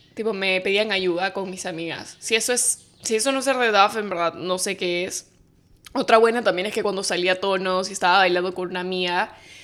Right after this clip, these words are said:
el churro sacaba a bailar a mi amiga y el wingman me sacaba a mí. Claramente, este wingman le estaba haciendo la taba a su amigo conmigo, o eso por lo menos es lo que yo creía, pero estoy casi segura que eso era así. Eh, pero en fin,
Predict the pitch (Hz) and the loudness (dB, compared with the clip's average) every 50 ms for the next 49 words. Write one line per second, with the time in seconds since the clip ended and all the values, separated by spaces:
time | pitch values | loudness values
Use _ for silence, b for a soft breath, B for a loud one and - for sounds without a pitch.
0 | B B 214 226 190 - 277 262 254 240 247 262 262 254 208 - 190 196 202 208 | B B -2 0 0 2 2 2 2 4 2 2 2 2 4 6 8 10 10 10
1 | 196 185 180 180 185 202 226 208 202 214 214 202 196 190 185 185 - - - - | 8 6 6 4 4 4 2 0 0 0 0 0 2 2 2 2 0 -2 -10 -12
2 | _ 226 220 208 208 202 196 214 214 208 208 208 202 196 202 202 202 202 208 208 | _ 2 2 4 4 2 2 0 0 0 0 -2 0 0 0 0 0 -2 -4 -6
3 | 208 220 214 202 180 - 170 170 175 180 - - - 180 180 180 175 175 170 143 | -6 -6 -6 -6 -6 -4 -4 -2 -2 -2 -2 -2 -4 -4 -4 -4 -4 -6 -6 -8
4 | - _ b b b b b b b b b b - 226 220 214 214 214 214 208 | -10 _ b b b b b b b b b b 4 6 8 8 8 6 4 0
5 | 202 185 202 208 208 202 - - - _ _ _ _ _ _ - 220 254 - 220 | 0 0 2 2 2 2 0 -4 -10 _ _ _ _ _ _ -6 -6 -4 -2 -2
6 | 202 202 202 196 196 190 190 190 190 185 185 - - 175 190 - 180 185 190 185 | -2 -2 -2 -4 -4 -4 -4 -2 -2 -4 -4 -4 -6 -6 -6 -6 -6 -4 -2 -2
7 | 180 175 - - 175 175 175 185 185 - 185 160 170 175 170 170 170 175 175 185 | -2 -2 -2 0 0 2 2 0 -2 -4 -8 -8 -6 -6 -6 -4 -4 -4 -4 -4
8 | 170 170 180 180 175 175 170 170 170 175 180 165 - - _ _ _ _ _ _ | -4 -4 -4 -4 -4 -4 -4 -4 -4 -4 -6 -8 -10 -14 _ _ _ _ _ _
9 | - 160 170 175 175 - 185 190 233 226 - 180 - 175 165 190 196 220 220 202 | -4 -4 -2 -2 -4 -6 -8 -10 -10 -10 -10 -10 -10 -10 -10 -10 -10 -10 -10 -10
10 | 196 196 185 165 170 170 - 180 175 170 170 175 170 - 190 - - - 185 - | -10 -8 -6 -6 -6 -6 -6 -6 -4 -2 -2 -4 -4 -8 -10 -12 -12 -10 -10 -10
11 | - 220 196 - 185 185 165 160 - - - - 107 - - 113 113 220 220 226 | -10 -12 -12 -10 -10 -8 -8 -10 -10 -12 -12 -12 -12 -10 -10 -10 -6 -6 -6 -6
12 | 311 - B B B B B B B B B B B B B B B B B B | -6 -8 B B B B B B B B B B B B B B B B B B
13 | - 220 220 208 208 202 202 202 196 196 240 277 285 277 285 254 202 190 196 208 | 0 2 2 4 4 4 4 2 2 2 2 2 2 4 4 2 2 0 -4 -12
14 | 220 | -16